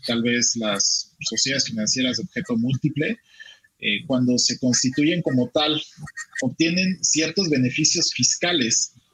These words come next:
respecto de los créditos que colocan. Y a estas alturas, eh, nos hemos dado cuenta que todas estas instituciones de tecnología financiera, durante todo el proceso de autorización,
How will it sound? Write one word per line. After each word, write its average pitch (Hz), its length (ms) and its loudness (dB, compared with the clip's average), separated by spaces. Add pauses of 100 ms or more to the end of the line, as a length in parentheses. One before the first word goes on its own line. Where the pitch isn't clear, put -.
(160)
respecto 131 680 0
de 151 340 2
los 131 360 2
créditos 151 540 2
que 131 140 -2
colocan. 147 500 0 (640)
Y 131 680 2
a - 180 0
estas 160 320 0
alturas, 165 600 2 (160)
eh, 123 200 0 (380)
nos 131 220 2
hemos 165 200 2
dado 165 240 2
cuenta 160 420 2
que 131 240 0
todas 160 260 2
estas 160 280 -2
instituciones 143 640 0
de 131 80 -4
tecnología 127 540 0
financiera, 147 640 0 (420)
durante 123 380 2
todo 160 240 2
el 151 100 -2
proceso 151 520 2
de 143 80 2
autorización, 139 840 2